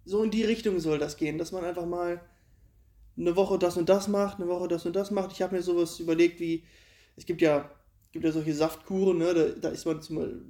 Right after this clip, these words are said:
drei, fünf oder sieben Tage nichts, dass ich sowas mal machen werde. Äh, oder eine Woche werde ich kein Auto fahren. Und dann aber vielleicht auch so absolut gegensätzliche Sachen.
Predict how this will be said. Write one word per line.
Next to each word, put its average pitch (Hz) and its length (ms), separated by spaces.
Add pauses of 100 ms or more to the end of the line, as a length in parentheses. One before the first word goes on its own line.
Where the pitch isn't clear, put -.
(160)
drei, 151 440 (100)
fünf 170 320
oder 156 160
sieben 160 220
Tage 147 240
nichts, 180 320
dass 156 160
ich 156 120
sowas 196 260
mal 196 120
machen 190 280
werde. 196 400 (800)
Äh, 143 300
oder 156 580 (720)
eine 185 180
Woche 165 200
werde 160 120
ich 151 80
kein 139 140
Auto 202 200
fahren. 190 460 (1040)
Und 180 220
dann 196 140
aber 202 120
vielleicht 190 280
auch 185 40
so 185 200
absolut 185 420
gegensätzliche 160 720
Sachen. 147 380